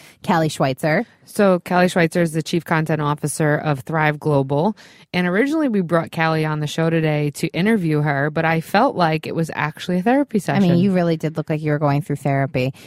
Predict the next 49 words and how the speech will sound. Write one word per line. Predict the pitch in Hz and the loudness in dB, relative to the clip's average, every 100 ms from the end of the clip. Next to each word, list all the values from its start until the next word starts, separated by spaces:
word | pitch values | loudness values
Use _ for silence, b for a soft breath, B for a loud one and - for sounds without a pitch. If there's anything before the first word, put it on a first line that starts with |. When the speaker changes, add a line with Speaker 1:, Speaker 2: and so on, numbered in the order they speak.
| B | B
Speaker 1:
You | 185 277 320 | 2 4 4
l-, | 262 233 | 2 0
were | 233 | 0
looking | 208 202 - 233 | 0 -2 -4 -6
at | 196 | -4
her | 190 202 | -2 0
like, | 202 156 147 - | 2 0 -4 -8
"Preach | - 160 - | -8 -6 -8
to | 147 | -10
me. | 170 - _ _ | -12 -14 _ _
Preach | - 156 | -2 0
Speaker 2:
Amen, | 160 | 2
Speaker 1:
to | 175 | 4
me | 165 | 4
about | 151 165 | 2 0
Speaker 2:
sister. | 143 | 0
Speaker 1:
what | 170 | 2
I | 165 160 | 2 2
need | 156 | 0
to | 151 | -2
do." | 147 143 151 131 b b b _ | -4 -4 -4 -8 b b b _
We're | 190 | -2
gonna | 214 | 2
have | 247 190 | 0 -2
Callie | 185 151 151 | -2 -2 -2
come | - 160 156 | -4 -2 0
back | 147 143 - | 0 0 -2
on | 143 143 | -2 0
and | 147 | -2
maybe | 143 139 143 | -2 -2 -2
do | 143 | -4
Callie's | 135 147 147 143 | -2 -2 0 -2
Corner. | - 160 147 156 165 | -2 2 4 4 4
Speaker 2:
Yeah, | 202 | 2
she | 180 156 | 0 -2
might | 156 156 | 0 0
have | 160 | -2
the | 151 | -2
first | 90 151 | -2 -2
Speaker 1:
She, | - | 0
Speaker 2:
franchise | 160 190 151 139 135 | 0 0 0 0 2
on, | 143 143 | 2 2
Speaker 1:
I | 143 | 4
Speaker 2:
uh, | 139 | 6
Speaker 1:
love | 156 | 6
it. | 160 | 4
Speaker 2:
Adlandia. | 151 165 170 165 170 | 4 4 6 4 4
Speaker 1:
On | 180 | 2
Adlandia. | 165 180 208 240 247 | 2 2 2 2 0